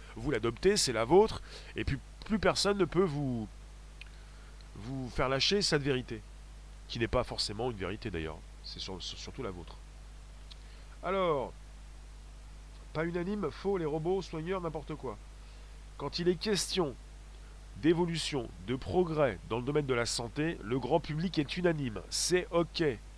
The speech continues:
Il n'y a pas de problème, je veux bien me faire soigner, vivre plus longtemps et en meilleure santé. Il s'agit donc peut-être beaucoup plus d'y croire, mais de tester tout ça et de comprendre que ça fonctionne.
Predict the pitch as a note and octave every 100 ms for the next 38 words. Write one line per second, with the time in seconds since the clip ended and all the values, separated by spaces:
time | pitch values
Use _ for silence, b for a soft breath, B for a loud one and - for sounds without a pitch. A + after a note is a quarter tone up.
0 | - - - A2 - E3 C3+ C3 C3 C#3
1 | C3+ C#3+ G3 F3+ A#2 G#2+ C#3+ C#3 C3+ A#2+
2 | - A2+ - B2+ A#2+ C3+ F3+ G3+ B2+ D3
3 | B2+ A#2+ D3 D#3 C#3+ C3+ C#3 A#2 A#2 G#2+
4 | C3 C#3 - G#2 - C#3 E3 - B B
5 | B B B A#2+ A#2+ - C#3+ C3+ F3 D3+
6 | C3+ A#2+ A#2+ - B B B B - D#3+
7 | F3 C#3 D#3 - D#3+ E3 C3 B2 B2 E3
8 | D3+ F3 G3 F3+ C3+ C3+ B2+ B2+ D#3 C#3+
9 | D3+ C#3+ A#2+ - B2 C#3 D3+ C3 G2 C3+
10 | C3 D3+ D#3 C#3 - G#2 - C#3+ - -
11 | G2+